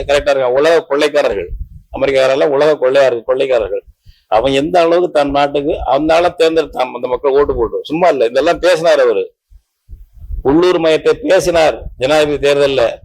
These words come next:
அதுதான் அவர் ஓட்டு போட்டுருவாங்க. அவங்க எல்லாம் அவ்வளவு இருப்பானுங்க. நீ ஏமாளி இருந்துட்டு எல்லாம் பெருமை, ப-, ப-, பொதுவா பேசிட்டு இருப்பீங்களா? இது, இது நீங்க க-, இந்த ட்ரம்ப் பேனல்ல இருந்து அல்லது இந்த எடு-, நடவடிக்கை எடுத்தது வந்து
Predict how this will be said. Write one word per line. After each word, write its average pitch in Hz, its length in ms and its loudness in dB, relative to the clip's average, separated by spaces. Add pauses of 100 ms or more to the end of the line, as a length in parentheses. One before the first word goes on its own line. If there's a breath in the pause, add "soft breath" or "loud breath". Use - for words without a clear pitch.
(160)
அதுதான் 170 360 2
அவர் 175 140 2
ஓட்டு 147 140 0
போட்டுருவாங்க. 110 440 -2 (580)
அவங்க 143 260 0
எல்லாம் 180 180 4
அவ்வளவு 160 260 4
இருப்பானுங்க. 147 500 0 (160)
நீ 151 120 -4
ஏமாளி 165 500 2
இருந்துட்டு 151 300 0
எல்லாம் 156 260 2
பெருமை, 165 380 2 (200)
ப-, 135 280 0
ப-, 127 400 0
பொதுவா 147 280 2
பேசிட்டு 120 220 -6
இருப்பீங்களா? 113 320 -2 (340)
இது, 104 260 2
இது 110 180 0
நீங்க 107 220 -4 (100)
க-, 95 200 2
இந்த 92 300 -2
ட்ரம்ப் 139 260 0 (120)
பேனல்ல 151 340 0
இருந்து 151 320 2
அல்லது 143 220 4
இந்த 135 140 2
எடு-, 127 200 2
நடவடிக்கை 135 420 0
எடுத்தது 120 200 -2
வந்து 113 200 -2